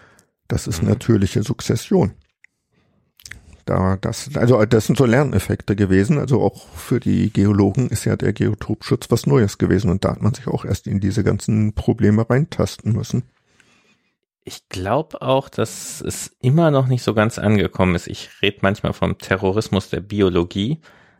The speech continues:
Speaker 2: Also selbst der Verband der deutschen Höhler- und Karstforscher, wo,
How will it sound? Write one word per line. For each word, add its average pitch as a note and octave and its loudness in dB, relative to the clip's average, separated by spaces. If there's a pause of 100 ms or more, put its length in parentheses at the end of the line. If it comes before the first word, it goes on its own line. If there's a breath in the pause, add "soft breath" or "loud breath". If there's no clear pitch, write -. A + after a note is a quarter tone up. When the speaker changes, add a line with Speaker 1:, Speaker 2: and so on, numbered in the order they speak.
(100)
Speaker 2:
Also F#2+ 2
selbst G2+ 0
der A2 2
Verband G#2 -2
der A2 2
deutschen G#2+ 0
Höhler- A2+ 2
und F#2 -8
Karstforscher, A#2+ -2
wo, G2 -10